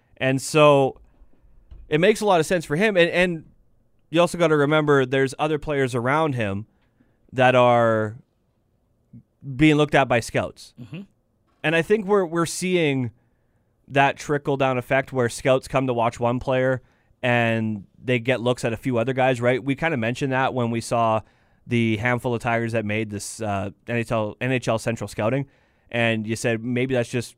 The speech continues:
Speaker 1: also due to the fact not just that they're good, but because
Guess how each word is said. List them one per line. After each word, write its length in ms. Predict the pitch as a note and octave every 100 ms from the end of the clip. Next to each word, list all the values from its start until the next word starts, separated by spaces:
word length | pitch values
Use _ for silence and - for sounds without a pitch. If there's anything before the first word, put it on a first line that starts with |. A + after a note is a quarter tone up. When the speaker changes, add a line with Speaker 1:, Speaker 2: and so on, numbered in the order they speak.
| _ _ _ -
Speaker 1:
also 280 | - C3+ C#3+
due 160 | B2 B2+
to 60 |
the 60 | A#2
fact 320 | - A#2 A#2
not 180 | C3 B2
just 220 | B2+ -
that 120 | A2
they're 120 | G#2 G2
good, 400 | E3 G#3 B2+ A#2+
but 180 | A#2
because 540 | G2 A2+ A#2+ G#2+ A2